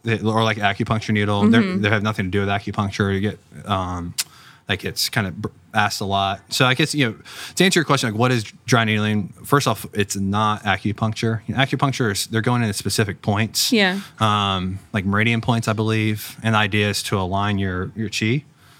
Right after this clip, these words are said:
Speaker 1: I don't know what that means. I'm not trained in it.
Speaker 2: <laughs>
Speaker 1: Um,
Speaker 2: I've never had
Speaker 1: if it sounds like
Speaker 2: acupuncture.
Speaker 1: something you're interested in, yeah, I mean, there's, you know, it, it helps people. Um, acupuncture's been being used on the military to help with post-traumatic stress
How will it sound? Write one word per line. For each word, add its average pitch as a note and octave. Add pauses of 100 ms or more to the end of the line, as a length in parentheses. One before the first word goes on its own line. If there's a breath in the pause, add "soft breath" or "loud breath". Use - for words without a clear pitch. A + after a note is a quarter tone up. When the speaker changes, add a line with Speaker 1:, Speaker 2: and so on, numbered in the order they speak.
(300 soft breath)
Speaker 1:
I G2+
don't G#2
know A2+
what A2+
that A2+
means. A#2
I'm G2
not G2
trained G#2
in B2+
it. C#3
Speaker 2:
<laughs> C#4+
Speaker 1:
Um, G2+
Speaker 2:
I've A#3
never B3
had A3 (160)
Speaker 1:
if B2
it D#3
sounds B2
like -
Speaker 2:
acupuncture. -
Speaker 1:
something C3
you're A2+
interested G3+
in, B3
yeah, D3+
I B2
mean, B2
there's, B2 (200)
you B2+
know, C3+
it, G2
it A2
helps A2+
people. C#3+
Um, G2 (640 loud breath)
acupuncture's B2
been A2+
being A2
used A#2
on A#2
the G2+
military D3
to B2+
help A2+
with G#2+
post-traumatic G#2
stress -